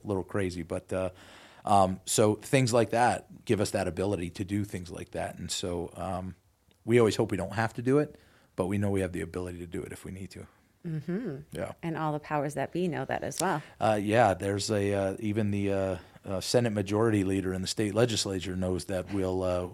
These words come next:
Speaker 1: we'll go to any end to, uh, you know,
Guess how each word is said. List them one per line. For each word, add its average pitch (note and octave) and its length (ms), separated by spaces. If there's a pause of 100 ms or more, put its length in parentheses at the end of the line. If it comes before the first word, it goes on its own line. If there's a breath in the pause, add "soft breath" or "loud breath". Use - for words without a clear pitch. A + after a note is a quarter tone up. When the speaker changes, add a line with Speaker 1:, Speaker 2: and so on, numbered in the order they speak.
Speaker 1:
we'll F#2+ 260 (140)
go G2 160
to F#2 120
any F#2+ 260
end F#2+ 300
to, F#2 340
uh, F#2 240 (580 soft breath)
you G2+ 100
know, F#2 220